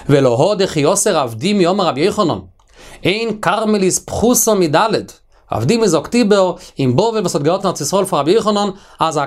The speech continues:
כרמליס איז נישט ווייניגער ווי פיר טפחים ברייט. למה קטנו אמרו לשמייטה? זה נאר ברשב"ג, ולא את חכמים,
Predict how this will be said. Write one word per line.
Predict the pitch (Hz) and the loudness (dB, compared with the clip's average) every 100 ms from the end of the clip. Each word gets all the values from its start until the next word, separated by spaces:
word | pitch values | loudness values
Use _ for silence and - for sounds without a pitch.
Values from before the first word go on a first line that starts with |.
| - | -2
כרמליס | 185 226 226 226 233 - | -2 -2 0 0 0 -2
איז | 170 156 | -2 0
נישט | 220 170 | 2 2
ווייניגער | 208 220 | 2 2
ווי | 208 | 0
פיר | 196 220 | 2 0
טפחים | 214 226 214 214 | 2 2 2 2
ברייט. | 202 240 - - _ - - - | 2 2 -2 -16 _ -20 -20 0
למה | 120 175 208 | 2 4 2
קטנו | 180 160 147 180 160 | 0 0 0 2 0
אמרו | 190 170 | 0 0
לשמייטה? | 120 131 147 214 - - _ _ _ | -2 -2 -2 0 -2 -4 _ _ _
זה | - | 0
נאר | 123 | 2
ברשב"ג, | 143 147 135 127 202 196 | 2 0 -2 -2 -2 -2
ולא | 147 | 0
את | 160 | 0
חכמים, | 165 147 151 175 220 220 | -2 -4 -2 -2 -2 -6